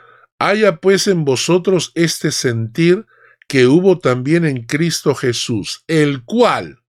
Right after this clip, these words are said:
siendo en forma de Dios, no estimó el ser igual a Dios como cosa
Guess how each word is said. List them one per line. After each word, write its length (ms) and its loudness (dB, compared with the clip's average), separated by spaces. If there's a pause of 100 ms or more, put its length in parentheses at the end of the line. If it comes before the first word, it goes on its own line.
(640)
siendo 960 0
en 180 -4
forma 760 2
de 240 0
Dios, 800 -2 (760)
no 360 2
estimó 640 2
el 120 0
ser 300 2
igual 300 2
a 100 4
Dios 340 0 (380)
como 380 0
cosa 440 2